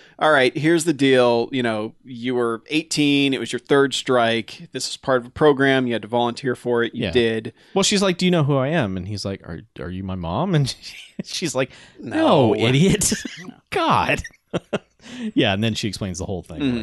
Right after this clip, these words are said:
Speaker 2: Like,
Speaker 1: And so basically, yeah, we
Speaker 2: "You did
Speaker 1: trained
Speaker 2: acid,
Speaker 1: you.
Speaker 2: and then, you know, you volunteered for this thing, and, you know,
Speaker 1: Yeah.
Speaker 2: it went wrong, but that's
Speaker 1: Yeah,
Speaker 2: who you
Speaker 1: you
Speaker 2: are."
Speaker 1: were, you were the success story, but you were too successful, and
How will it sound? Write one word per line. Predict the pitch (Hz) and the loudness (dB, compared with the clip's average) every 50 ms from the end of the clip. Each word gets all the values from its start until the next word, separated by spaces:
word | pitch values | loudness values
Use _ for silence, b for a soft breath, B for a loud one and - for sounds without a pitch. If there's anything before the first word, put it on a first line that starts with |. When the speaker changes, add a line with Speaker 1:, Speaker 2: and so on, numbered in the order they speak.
| 107 117 | -8 -10
Speaker 2:
Like, | - 127 | -10 -10
Speaker 1:
And | 120 - | -8 -6
so | 135 120 | -6 -2
basically, | 110 123 120 - - 117 | -2 -2 -2 -2 -4 -6
yeah, | 110 127 120 107 | -2 0 0 0
we | 101 104 110 110 107 _ _ _ _ _ _ - | 0 -4 -8 -10 -12 _ _ _ _ _ _ -6
Speaker 2:
"You | 127 127 | -2 2
did | 170 | 4
Speaker 1:
trained | 180 156 151 | 4 4 4
Speaker 2:
acid, | 147 147 143 135 135 131 147 135 | 4 4 4 6 6 6 6 4
Speaker 1:
you. | 143 | 2
Speaker 2:
and | 139 131 131 | 2 2 2
then, | 135 135 131 127 | 2 2 2 2
you | 127 123 | 0 2
know, | 120 117 | 2 2
you | 117 110 110 113 | 2 2 0 -2
volunteered | 113 120 123 120 120 120 110 123 117 113 101 | -2 0 0 0 0 -2 -2 -2 -4 -4 -4
for | 110 110 | -6 -4
this | 98 104 - - | -4 -4 -4 -4
thing, | - - 110 107 104 101 101 | -4 -4 -2 -2 -2 -2 -4
and, | 101 98 95 95 98 101 - | -4 -6 -6 -8 -8 -10 -12
you | - 92 98 | -12 -10 -8
know, | 90 87 87 87 | -8 -8 -8 -8
Speaker 1:
Yeah. | - 117 110 110 - _ _ _ _ _ | -10 -12 -14 -16 -18 _ _ _ _ _
Speaker 2:
it | - - 98 98 | -10 -8 -8 -6
went | 95 101 92 - | -6 -8 -8 -8
wrong, | 82 85 85 85 85 85 82 - | -8 -8 -8 -8 -10 -10 -12 -10
but | 85 78 78 73 _ _ _ _ _ _ _ _ _ _ _ _ _ _ _ _ _ _ _ _ | -10 -10 -10 -12 _ _ _ _ _ _ _ _ _ _ _ _ _ _ _ _ _ _ _ _
that's | - - 107 101 | -10 -8 -8 -6
Speaker 1:
Yeah, | 107 92 | -6 -6
Speaker 2:
who | |
you | 90 85 87 | -4 -2 2
Speaker 1:
you | 139 139 | 4 4
Speaker 2:
are." | 135 | 6
Speaker 1:
were, | 135 | 4
you | 131 123 131 143 | 4 4 2 0
were | 139 131 | 0 0
the | 117 113 | -2 -4
success | - - - - - 127 107 - | -8 -8 -8 -6 -4 -4 -4 -4
story, | - - - 117 110 107 107 107 107 | -6 -6 -4 -4 -4 -4 -6 -6 -8
but | 110 104 101 104 101 110 - _ _ _ _ _ _ _ - | -10 -10 -12 -14 -14 -14 -18 _ _ _ _ _ _ _ -16
you | - | -16
were | 107 104 | -12 -12
too | - - 123 | -10 -10 -8
successful, | - - - - - 110 - - - 120 107 107 104 98 98 | -8 -8 -8 -6 -8 -6 -8 -8 -8 -8 -8 -8 -10 -12 -14
and | 101 104 104 98 - - | -16 -18 -10 -2 -2 -2